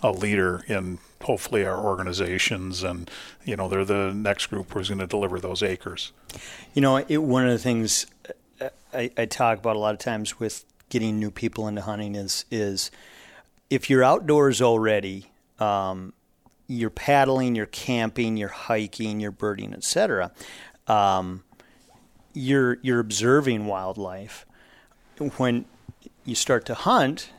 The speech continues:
Speaker 2: you become a participant in that, in that ecosystem. And it's, and it's hard to describe that, I think, to somebody who hasn't done it.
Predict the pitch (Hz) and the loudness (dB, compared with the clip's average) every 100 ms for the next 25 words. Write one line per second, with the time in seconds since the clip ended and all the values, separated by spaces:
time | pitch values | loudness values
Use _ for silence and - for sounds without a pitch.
0 | - - 120 117 - 120 113 123 - 147 | -12 -8 -4 -2 0 -2 0 -2 0 -2
1 | - 123 120 107 - 110 107 104 - - | -2 -2 -4 -4 -4 0 0 -2 -4 -6
2 | 110 104 - 113 110 110 - 120 - 117 | -2 -2 -2 -4 -4 -4 -4 -6 -8 -8
3 | 107 131 127 123 - - _ _ _ - | -8 -2 -2 0 -4 -8 _ _ _ -2
4 | 135 135 - 190 233 147 123 - - 113 | -2 -2 0 2 4 2 2 0 0 0
5 | 107 120 151 156 156 143 170 147 151 - | 0 2 0 0 -2 -4 -4 -4 -2 0
6 | 135 135 127 113 117 - 120 113 110 113 | 0 2 0 0 -4 -2 -2 -2 -4 -4
7 | 107 101 127 196 | 0 0 0 -4